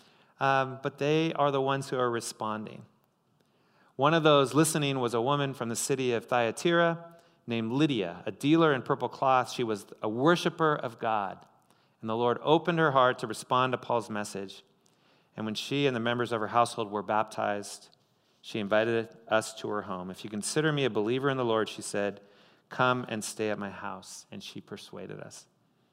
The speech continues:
Now, this is a great picture of someone who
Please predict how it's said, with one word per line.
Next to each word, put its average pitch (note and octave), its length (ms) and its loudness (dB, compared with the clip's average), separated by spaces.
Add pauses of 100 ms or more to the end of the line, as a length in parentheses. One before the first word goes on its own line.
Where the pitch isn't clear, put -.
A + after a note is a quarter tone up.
(800)
Now, G#2 60 -4
this A2 120 -4
is A#2 80 -6
a A#2+ 60 -4
great A#2 220 0
picture B2 500 -2
of G#2 420 -4 (540)
someone E3 540 4
who A#2 540 0